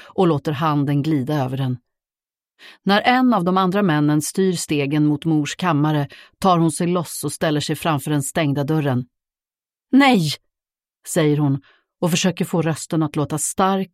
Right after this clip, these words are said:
och myndig trots att hon darrar som ett asplöv inombords.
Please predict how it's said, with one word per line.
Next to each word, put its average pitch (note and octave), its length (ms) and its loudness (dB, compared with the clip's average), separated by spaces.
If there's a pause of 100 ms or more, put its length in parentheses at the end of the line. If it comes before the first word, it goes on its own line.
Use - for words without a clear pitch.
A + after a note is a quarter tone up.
(100)
och F#3 100 0
myndig D#3 600 0 (200)
trots - 400 0
att D#3 140 -6
hon D#3 160 0
darrar D#3 400 0
som C#3+ 180 -2
ett C3+ 140 -6
asplöv D#3+ 640 -2
inombords. C3+ 600 -2